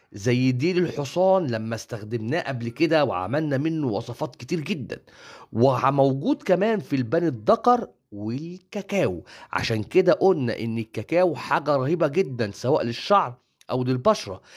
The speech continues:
كمان لبان الدكر قلنا يا جماعة، لبان الدكر او زيت لبان الدكر لو خدنا منه نقطتين او نقطة وحطيناهم على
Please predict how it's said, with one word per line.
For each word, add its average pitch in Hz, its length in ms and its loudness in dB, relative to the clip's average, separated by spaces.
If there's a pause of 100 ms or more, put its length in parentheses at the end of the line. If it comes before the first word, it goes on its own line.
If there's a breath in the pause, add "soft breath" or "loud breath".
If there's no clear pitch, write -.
(180 loud breath)
كمان 160 280 2
لبان 160 260 4
الدكر 151 500 2 (340 soft breath)
قلنا 123 400 -2 (140)
يا 113 120 -4
جماعة، 175 560 2 (720)
لبان 120 260 4
الدكر 160 580 2
او 110 140 -2
زيت 160 260 -4
لبان 151 220 0
الدكر 196 480 2 (360 loud breath)
لو 110 240 0
خدنا 156 720 0
منه 147 400 0
نقطتين 135 840 -4
او 107 240 0
نقطة 156 400 4
وحطيناهم 139 840 -2
على 117 240 2